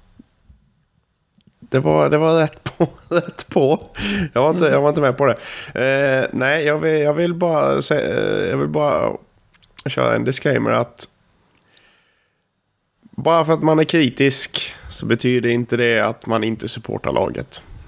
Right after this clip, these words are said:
Speaker 1: Eh, man kan ha två tankar samtidigt i huvudet och vissa kan kanske se det här avsnittet kanske som... Ja, vad kan man säga? Det kanske kan bli gnälligt, det kanske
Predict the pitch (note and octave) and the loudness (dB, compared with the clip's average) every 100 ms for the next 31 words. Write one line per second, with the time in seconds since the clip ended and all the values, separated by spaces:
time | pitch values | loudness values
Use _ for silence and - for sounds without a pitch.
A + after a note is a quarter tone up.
0 | - _ _ _ - - A#1+ C2 G#1+ A1+ | -20 _ _ _ -6 0 2 2 2 0
1 | A#1 A2 A#2+ A#2+ - B2+ B2+ B2+ B2 B2+ | 0 0 0 -2 0 0 0 0 -2 0
2 | B2+ B2+ - B2+ C3 C3 C3+ C3+ C3+ C#3+ | 0 -2 -2 0 0 0 0 2 0 0
3 | C#3+ - - - - - - _ _ _ | -4 -4 -4 -4 -14 -20 -20 _ _ _
4 | _ - - - E3+ C#3+ D3 D3 D3+ D#3 | _ -20 -12 -2 -2 0 0 0 0 0
5 | C#3+ - _ - E3 E3 F3 - C3 C#3+ | -2 -8 _ -6 -2 0 -2 -2 0 -2
6 | - - - _ _ - - C#3+ B2 B2+ | -6 -20 -20 _ _ -8 -2 0 2 2
7 | B2+ A#2+ A#2 A#2+ _ - B2+ C3 A#2+ A2+ | 2 2 -2 -8 _ -2 0 2 0 0
8 | A2+ G#2+ A2 - - G#2+ - - - - | -2 0 -2 -4 -4 -6 -10 -18 -20 -20
9 | - - - - - - _ _ _ _ | -20 -20 -20 -20 -20 -20 _ _ _ _
10 | - - - - - - - - G1+ - | -8 -6 -4 -4 -4 -2 -4 -6 -8 -8
11 | - - - _ - - - - - - | -16 -20 -20 _ -20 -10 -8 -8 -8 -6
12 | A#1+ - - - G#2+ A2+ A2 C#3+ F#3 F#3 | -6 -6 -6 -4 -4 -2 0 0 -2 -4
13 | - - - | -6 -8 -12